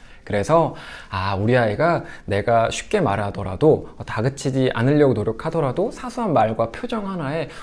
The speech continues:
혼내는 것 같이 느낄 수 있겠구나 인식하셨으면 좋겠고, 아이들이 더 놀랬던 건 사실 두 번째예요. 그 처음 봤을 때 놀래요. 음. 생각해보시면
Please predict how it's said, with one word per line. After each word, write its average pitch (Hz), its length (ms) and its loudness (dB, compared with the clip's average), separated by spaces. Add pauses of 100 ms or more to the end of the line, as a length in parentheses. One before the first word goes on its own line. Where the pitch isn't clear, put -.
(140)
혼내는 220 400 -2
것 185 160 -8
같이 151 280 -2
느낄 120 280 0
수 101 140 -8
있겠구나 113 600 -6 (140)
인식하셨으면 110 640 -10
좋겠고, - 560 0 (320)
아이들이 160 640 0 (100)
더 - 200 0
놀랬던 107 460 0
건 131 160 -2
사실 131 240 -10
두 101 100 -8
번째예요. 95 400 -10 (300)
그 92 280 -10 (120)
처음 269 360 2
봤을 - 300 -2
때 - 140 -8
놀래요. 87 240 -8 (380)
음. 95 80 -14 (640)
생각해보시면 180 720 0